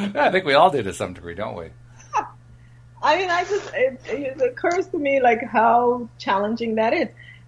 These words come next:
Speaker 2: And that's why he points out that those who master that, whether they actually deliberately work at it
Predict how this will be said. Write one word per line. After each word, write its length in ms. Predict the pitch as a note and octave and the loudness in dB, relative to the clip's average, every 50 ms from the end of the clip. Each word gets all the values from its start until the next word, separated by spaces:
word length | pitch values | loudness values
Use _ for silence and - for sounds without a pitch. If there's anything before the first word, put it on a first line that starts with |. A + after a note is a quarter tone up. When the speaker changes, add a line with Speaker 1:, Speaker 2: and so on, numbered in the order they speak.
| - | -2
Speaker 2:
And 260 | - G#3+ A3+ A3+ G#3+ | 0 0 0 0 2
that's 360 | G3+ G#3 G#3+ C4 - - - - | 4 4 4 4 0 -4 -12 -6
why 840 | G#3+ A3 G#3+ A3 G#3 G3+ F#3+ F#3 F3 E3+ F3 F#3 F#3+ G#3 A3+ A#3+ A3 A#3+ A#3 | -2 0 2 2 2 2 2 2 0 0 -2 -4 -4 -6 -6 -8 -10 -12 -10
he 140 | B3+ A#3 A3 | -10 -10 -10
points 420 | - - - B3 C4 C#4 C4+ - | -8 -4 -2 0 0 -2 -2 -4
out 320 | - F#3+ F3+ D#3+ E3+ F3+ | 0 2 4 4 2 2
that 260 | F#3+ F#3 F#3 - - - | 0 -2 -2 -2 -2 0
those 380 | A#3+ A3+ A3+ A3+ B3+ B3 - | 4 4 4 4 2 -2 -4
who 160 | - D#4+ D4 | -4 -4 -2
master 1080 | B3+ A#3+ A3 A3 A3 A3+ A#3+ C4 D4+ F4+ F#4+ - - - - C#4+ B3+ G#3+ F#3+ F3+ F#3 F#3 | -2 -4 -4 -2 0 2 2 2 2 0 -2 -6 -14 -12 -8 -4 -4 -2 -2 -2 -4 -2
that, 460 | E3+ F3 E3 D#3 D#3+ F#3 B3+ - - - - - - - - - - - - - - - | -2 0 0 2 0 0 -2 -2 -8 -20 -20 -20 -20 -20 -20 -20 -20 -20 -20 -20 -18 -14
whether 920 | F3+ F#3+ F#3 G3+ A#3 C4 C4+ C4+ C#4 C4+ C4+ C4+ C4+ C4+ C4 B3 G#3 - | -12 -6 0 2 4 4 6 6 4 4 6 6 6 6 6 2 0 -6
they 220 | G3+ G3+ G3 G3 | -4 -4 0 0
actually 640 | F#3 F#3 F#3 F#3+ - - A#3 A3+ G#3+ G3+ G3+ G3+ F#3+ - - - | 0 0 0 -2 -4 -8 -8 -8 -6 -6 -6 -8 -10 -12 -8 -4
deliberately 680 | G3+ G3 G3+ G3+ A3 A#3 A#3 A3+ B3 A#3+ A#3+ B3+ A#3+ A#3 | -4 -4 2 4 4 4 4 4 0 0 0 -4 -6 -6
work 340 | G#3+ F#3+ G3+ A3 B3 - - | 0 2 2 2 2 2 2
at 140 | B3 G3+ F#3+ | 2 2 2
it 200 | F#3 F#3+ F#3+ | 0 -4 -6